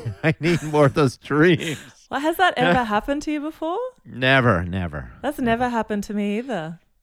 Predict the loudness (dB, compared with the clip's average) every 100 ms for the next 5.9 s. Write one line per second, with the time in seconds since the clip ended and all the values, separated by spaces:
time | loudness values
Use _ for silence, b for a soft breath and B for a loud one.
0 | _ _ -8 -6 -6 -4 -4 -4 -4 -4
1 | -4 -2 -2 -2 -4 -6 -6 -6 -6 -4
2 | -4 -8 -8 -6 -2 -2 -4 -6 -8 -8
3 | -6 -6 -8 -14 -20 _ -6 -6 -6 -8
4 | -8 -10 -8 -8 -10 -12 _ _ _ _
5 | _ _ _ _ _ -20 _ -18 -14